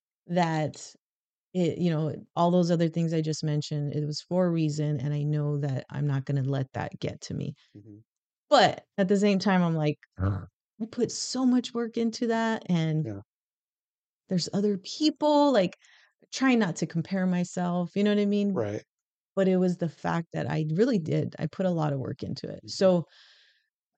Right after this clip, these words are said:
Speaker 1: I guess the only thing I can say about that is that I know what kind of work I need to for the next time.
Speaker 2: Mm-hmm.
Speaker 1: I just don't know when that will be.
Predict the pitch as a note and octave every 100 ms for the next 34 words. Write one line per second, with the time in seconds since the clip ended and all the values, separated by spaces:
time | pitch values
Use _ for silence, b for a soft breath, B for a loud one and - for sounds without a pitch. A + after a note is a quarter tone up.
0 | _ _ _ _ G#3 G#3 A3+ A3+ G#3 G3+
1 | G3 G3 F3 F3 E3+ E3 D#3+ D#3 C#3+ D3
2 | D3+ D3+ C#3+ - _ - E3 E3 D#3+ D#3
3 | D3+ D3 - D3+ C#3+ C#3 C#3+ C#3+ C#3+ C#3+
4 | - - C#3 C#3 - - C#3+ C#3 C3+ -
5 | - G3 G#3 G#3+ G#3+ _ _ G#2+ A2 A2+
6 | G#3+ F3+ D#3+ D3 - - - - - -
7 | - D#3